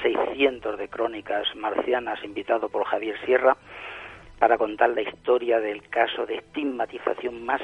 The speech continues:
importante de la historia de España, que yo revelé personalmente porque recibí la información directamente del padre Manuel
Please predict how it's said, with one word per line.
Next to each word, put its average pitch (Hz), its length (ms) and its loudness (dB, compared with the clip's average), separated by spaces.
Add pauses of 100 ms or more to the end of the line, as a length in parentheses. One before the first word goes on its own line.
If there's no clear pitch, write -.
importante 123 760 0
de 107 80 -4
la 101 80 -6
historia 107 380 -2
de 107 80 0
España, 113 380 -6
que 110 120 2
yo 131 160 6
revelé 120 460 4
personalmente 113 960 -4 (800)
porque 117 320 6
recibí 120 460 2
la 123 120 2
información 110 680 -8
directamente 107 720 -8
del 107 160 -10
padre 113 460 0
Manuel 110 380 -12